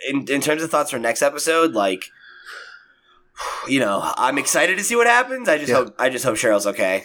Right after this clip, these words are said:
Speaker 1: you
Speaker 2: Two
Speaker 1: know?
Speaker 2: episodes left.
Speaker 1: Two episodes left.
Speaker 2: Yeah.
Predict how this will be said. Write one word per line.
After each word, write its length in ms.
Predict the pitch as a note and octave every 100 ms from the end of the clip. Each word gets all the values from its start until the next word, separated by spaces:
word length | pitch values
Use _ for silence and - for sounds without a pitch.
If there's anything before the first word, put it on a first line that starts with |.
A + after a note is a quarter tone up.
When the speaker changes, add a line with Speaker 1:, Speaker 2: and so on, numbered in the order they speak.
| -
Speaker 1:
you 60 |
Speaker 2:
Two 160 | - A#2+
Speaker 1:
know? 80 | G3+
Speaker 2:
episodes 320 | - - G3
left. 600 | D#3 F#3+ F#3+ - - - - _ _ _ -
Speaker 1:
Two 140 | C#3+
episodes 320 | D#3+ A3+ A3
left. 380 | B3+ B3+ - -
Speaker 2:
Yeah. 320 | A#2+ D3+ D#3+